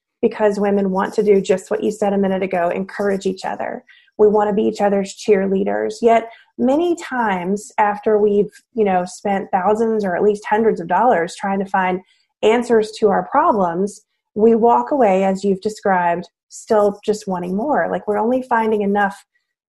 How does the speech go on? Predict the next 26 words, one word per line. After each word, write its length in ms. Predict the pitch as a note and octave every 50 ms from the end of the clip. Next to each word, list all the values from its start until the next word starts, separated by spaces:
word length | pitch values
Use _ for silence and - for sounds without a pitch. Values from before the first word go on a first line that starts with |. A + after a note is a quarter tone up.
| _
um, 460 | - G#3 G3+ G3 G3 F#3 F#3+ F#3 - - _ _ _
for 160 | - A#3 A3
a 60 | G#3 G3+
short 380 | G#3 - - B3+ B3 A#3+ -
time, 500 | - - A3+ G#3+ G#3+ A3+ C4 D4 D4+ D4
but, 200 | C4 G#3+ G3 - - _
but 140 | - G#3+ G#3+
then 140 | A3 G#3 G#3
when 120 | G3+ G3+
we 80 | G#3+ G#3+
go 160 | G#3+ G3+ G3+
back 240 | G3+ G#3 G#3 G#3+ A#3
into 180 | A3 A3 G#3+
the 120 | G#3 G#3 G3
real 300 | F#3 F#3+ G3 G#3+ A#3 A#3+
world, 380 | B3 B3 B3 A#3+ B3 B3 B3
it 120 | - - -
all 180 | - G3+ G3+ G3+ -
falls 280 | A3 G#3 F#3+ G3 G3 G#3
away, 400 | F#3+ F#3 F#3 F#3 F#3 F#3 F#3 F#3
or 200 | F3+ F3 F#3 - _ - _ _ _ _
we 80 | - A#3
just 240 | G#3+ C#4 C#4 C#4 D4+
aren't 240 | C#4 C4+ - G#3 G3
given 340 | A3+ A3 A3 G#3+ A3 G#3+ -
enough 500 | - F#3+ G3 F#3+ G3+ G#3 G3+ F#3 - -